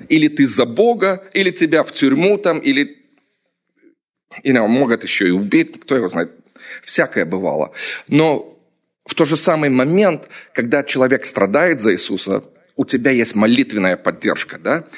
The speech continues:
Все другие смотрят: "О, брат за Иисуса страдал". Это какая-то есть поддержка, есть честь этому человеку, не правда ли? Было. Ну, а что, если твоей войны никто не видит, а? Что, если идёт война,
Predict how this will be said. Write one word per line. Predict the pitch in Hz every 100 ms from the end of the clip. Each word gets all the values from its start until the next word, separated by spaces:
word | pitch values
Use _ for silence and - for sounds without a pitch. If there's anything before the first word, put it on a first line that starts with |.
| - -
Все | - - 143
другие | 123 127 127 147
смотрят: | - 131 120 98 98
"О, | 104
брат | - 143 - -
за | 120
Иисуса | 113 - 165 - 90
страдал". | - 110 123 101
Это | 92
какая-то | 104 117 135 123 117
есть | 110 107 - - - _
поддержка, | - - - 147 - 90
есть | 98 87 -
честь | - 196 143 - 90
этому | - 90
человеку, | - 98 90 90 -
не | 95
правда | 113 175 180 98
ли? | 80 - _ _ _ _ _ _ _
Было. | 110 101 78 - - - - -
Ну, | 160 -
а | -
что, | - - 277 262
если | 233 214 214 - 170 147 151 - -
твоей | 139 156 180 262 240
войны | 175 170 160
никто | 135 156 151 - 170
не | 123 107
видит, | 98 92 - - - -
а? | 156 180 _ _ _ _ _ _ _ _ _ _ - -
Что, | -
если | 226 202
идёт | 202 175 156 - -
война, | 101 120 143 208 247 -